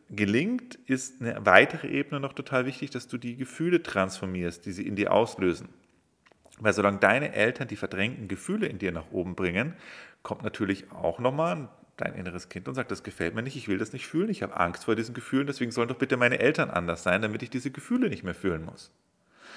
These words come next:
Aber auch das ist ein Holzweg, weil die Gefühle sind ja in dir gespeichert. Und wie gesagt, du kannst keinen anderen Menschen verändern. Das Einzige, was du verändern kannst, ist deine Reaktion auf Menschen.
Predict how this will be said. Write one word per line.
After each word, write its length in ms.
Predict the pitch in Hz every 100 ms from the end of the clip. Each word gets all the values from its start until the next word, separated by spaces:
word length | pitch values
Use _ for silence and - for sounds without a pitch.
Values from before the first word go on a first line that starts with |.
| - - -
Aber 200 | 113 123
auch 80 | 127
das 200 | 165 165
ist 140 | 120
ein 160 | 107 87
Holzweg, 640 | 85 80 - 104 170 - - - - _
weil 400 | 104 101 113 117 - - - - _ - -
die 80 |
Gefühle 340 | 117 127 143 139
sind 220 | 151 165
ja 80 | 123
in 160 | 95
dir 120 | 92 87
gespeichert. 680 | - - - - - - _ _ _ _ _ _ _ _ _ _ -
Und 120 | 113
wie 80 | 107
gesagt, 320 | 113 143 143
du 40 | -
kannst 300 | - 120 -
keinen 160 | 131
anderen 300 | 92 98 113
Menschen 260 | 92 87 113
verändern. 400 | 117 196 151 90
Das 100 | 90
Einzige, 420 | - 92 113 107
was 140 | 98 -
du 80 |
verändern 380 | 110 - 92 101
kannst, 280 | - 110 -
ist 160 | - -
deine 240 | 101 113
Reaktion 760 | 110 110 113 - - 165 151 -
auf 400 | 92 87 - -
Menschen. 420 | 90 82 - -